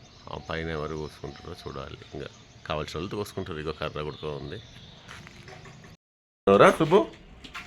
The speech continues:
ఆ? ఏ, ఏ, ఆగు, ఇట్రా, ఇట్రా. సుబ్బుగాడు పైకి వెళ్ళేస్తున్నాడు. ఎక్కడి నుంచి? ఇక్కడ, అక్కడి నుంచి దిగుతలేడు, ఇక్కడి నుంచి దిగుతున్నాడు.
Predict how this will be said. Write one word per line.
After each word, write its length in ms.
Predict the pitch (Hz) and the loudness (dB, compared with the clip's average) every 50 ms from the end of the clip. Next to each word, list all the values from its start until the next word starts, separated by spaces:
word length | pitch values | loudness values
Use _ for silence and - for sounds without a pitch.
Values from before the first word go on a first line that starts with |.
| - - - - - | -12 -10 -4 6 8
ఆ? 180 | 127 165 294 - - - - - - - - - - - - - - - - - - - - - - - - - | 10 10 10 8 4 -6 -16 -18 -18 -20 -20 -20 -20 -20 -20 -18 -18 -18 -20 -20 -20 -18 -16 -16 -16 -2 8 12
ఏ, 160 | - 151 151 | 12 12 12
ఏ, 160 | 95 - 165 | 12 12 12
ఆగు, 300 | 160 147 151 165 190 262 - - | 12 12 12 10 8 4 2 0
ఇట్రా, 200 | 131 135 180 180 | 4 6 8 8
ఇట్రా. 220 | 160 170 196 - - - - - - - - - - - - 202 202 - - - - - - - - - - - - - | 8 8 6 4 4 -2 -14 -20 -20 -20 -20 -20 -20 -20 -20 -20 -18 -18 -18 -20 -20 -20 -20 -20 -20 -20 -20 -20 -2 2
సుబ్బుగాడు 340 | - 131 135 165 185 180 156 | 4 6 8 10 10 10 10
పైకి 260 | 131 139 135 147 - | 10 10 10 10 10
వెళ్ళేస్తున్నాడు. 680 | 170 165 175 190 - - - 143 - 160 139 123 107 110 | 8 8 8 6 4 0 -8 2 6 8 10 12 12 12
ఎక్కడి 180 | - 151 147 | 12 12 10
నుంచి? 120 | 156 147 143 | 10 8 8
ఇక్కడ, 200 | - 151 147 147 | 8 10 12 12
అక్కడి 360 | 139 101 123 - - 156 165 | 12 10 10 10 10 10 10
నుంచి 100 | 170 156 | 10 8
దిగుతలేడు, 340 | 151 143 - - 135 117 104 | 8 8 10 10 10 8 8
ఇక్కడి 160 | 101 143 135 | 8 10 10
నుంచి 120 | 143 135 | 10 10
దిగుతున్నాడు. 480 | 113 98 87 - 90 85 76 67 55 | 8 6 2 4 4 4 4 2 0